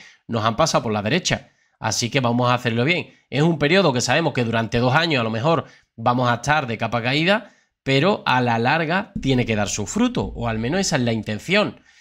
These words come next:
En fin, desde aquí y desde Enrique García dos punto cero vamos a estar a tope con todas estas últimas horas, las últimas informaciones. Nos vemos en el siguiente vídeo, mi gente.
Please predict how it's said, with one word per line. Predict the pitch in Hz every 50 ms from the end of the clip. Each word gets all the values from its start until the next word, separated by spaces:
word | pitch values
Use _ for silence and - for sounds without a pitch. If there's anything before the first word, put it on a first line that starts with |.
| _ _ _ _ _ _
En | - 123 123 120
fin, | - 202 208 170 - - -
desde | - 123 127 120 131
aquí | 127 127 - 156 156 160 165 160 -
y | - 151 147 143 143
desde | 143 139 131 135 135
Enrique | 131 127 139 147 131 143
García | 135 135 131 143 131
dos | 120 127
punto | - 131 120 120
cero | 113 - 151 160
vamos | 151 147 131 127
a | 127 127
estar | 127 127 123
a | 120 117 -
tope | 127 123 110 123 117 113
con | - 117 113 113
todas | - 120 117 117 113 120
estas | 117 - 117 110
últimas | 113 113 110 120 110 110 107 101
horas, | 107 123 151 170 165 139
las | 117 107 104
últimas | 110 - 117 113 113
informaciones. | 107 - 117 113 110 104 - 120 131 165 170 - -
Nos | 131 127 127 123 127 120
vemos | 151 165 170 170 147
en | 127 120 120
el | 117
siguiente | 104 - 120 113 143 147 135 117 110
vídeo, | 117 123 127 127
mi | 113 110
gente. | 113 127 131 127 139 139 143 139 -